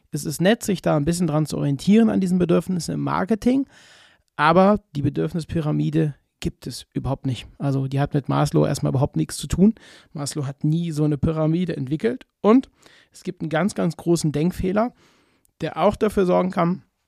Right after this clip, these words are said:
dass du im Marketing nicht die Ergebnisse hast, die du hast,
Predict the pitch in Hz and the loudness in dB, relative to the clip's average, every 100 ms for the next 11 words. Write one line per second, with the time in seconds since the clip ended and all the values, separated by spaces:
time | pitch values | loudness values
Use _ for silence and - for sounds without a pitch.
0 | _ _ _ _ _ _ - 147 139 180 | _ _ _ _ _ _ -8 -6 -4 -2
1 | 156 135 143 165 170 175 165 147 135 165 | -2 -2 0 0 2 2 0 -2 0 2
2 | - - 190 175 - 170 156 156 165 - | 2 2 2 2 -2 -2 0 2 0 -2
3 | - 156 139 139 190 - | -10 -4 0 2 2 0